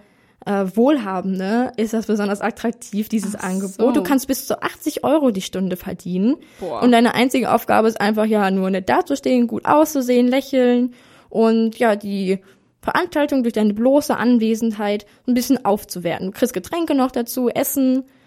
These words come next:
Speaker 2: Okay, das bezieht sich jetzt aber auf, äh, also auf Nicht-Europa, sag ich mal. Also auf die Welt. Wenn ich als, äh, Europäerin irgendwie, oder ist das generell auf Veranstaltungen bezogen,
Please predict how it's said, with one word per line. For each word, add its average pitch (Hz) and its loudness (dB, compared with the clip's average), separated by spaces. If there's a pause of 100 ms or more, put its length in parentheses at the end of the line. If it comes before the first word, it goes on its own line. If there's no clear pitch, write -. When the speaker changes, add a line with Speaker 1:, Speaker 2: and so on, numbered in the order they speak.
(260)
Speaker 2:
Okay, 233 -2
das 247 0
bezieht 240 0
sich 247 -2
jetzt 247 0
aber 220 4
auf, 220 0
äh, 208 0 (120)
also 202 0
auf - -4 (120)
Nicht-Europa, 190 -2
sag 180 -8
ich - -16
mal. 180 -10 (260)
Also 208 2
auf 214 2
die 220 -2
Welt. 196 0 (300)
Wenn 220 0
ich - 0
als, 220 0
äh, - -14 (380)
Europäerin 233 2
irgendwie, 214 -4 (340)
oder 220 6
ist 226 4
das 233 -4
generell 220 4
auf 208 8
Veranstaltungen 214 -2
bezogen, 220 0